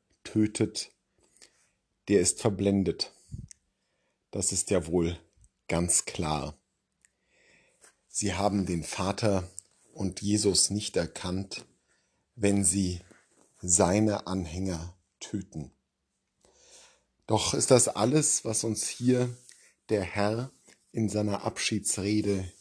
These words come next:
mitgeben möchte? Das ist ja fast schon etwas schmal als Aussage. Es ist ja klar, dass die, die zu Christus gehören, im Recht sind,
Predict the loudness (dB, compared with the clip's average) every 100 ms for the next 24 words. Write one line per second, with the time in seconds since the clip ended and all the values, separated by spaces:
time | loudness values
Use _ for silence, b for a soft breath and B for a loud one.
0 | -6 -4 -4 -6 -4 -2 0 -2 -4 -6
1 | -6 -6 _ _ _ _ _ _ _ _
2 | _ _ _ -4 -2 0 2 2 2 0
3 | 2 2 2 2 0 0 -2 0 0 0
4 | 0 -2 -6 -6 -4 -4 -4 -4 -6 -6
5 | -8 -12 -16 _ _ _ _ _ _ _
6 | _ _ _ -12 -8 -4 0 0 0 2
7 | 4 4 0 -6 _ _ b b b -4
8 | -2 0 0 -4 -10 _ -10 -4 -2 0
9 | -2 -2 -8 -4 -2 0 2 2 0 -4
10 | -2 2 2 2 -2 -4 -10 _ _ _
11 | _ _ _ _ _ _ _ -2 0 2
12 | 0 -2 -6 -2 -2 -4 -12